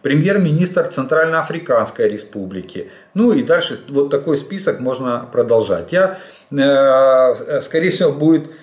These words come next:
ну, наверное, большая часть из тех стран, где двадцать одной страны, где рашисты вербуют наёмников. Кстати, там уже тоже проблемы огромные с вербовкой наёмников.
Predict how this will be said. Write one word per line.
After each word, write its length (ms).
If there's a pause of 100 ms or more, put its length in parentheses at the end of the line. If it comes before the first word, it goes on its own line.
(120)
ну, 140
наверное, 260
большая 440
часть 440
из 100
тех 240
стран, 380
где 340
двадцать 440
одной 260
страны, 380
где 260
рашисты 480
вербуют 580 (320)
наёмников. 760 (300)
Кстати, 440
там 300
уже 360
тоже 360
проблемы 520
огромные 460
с 120
вербовкой 460
наёмников. 720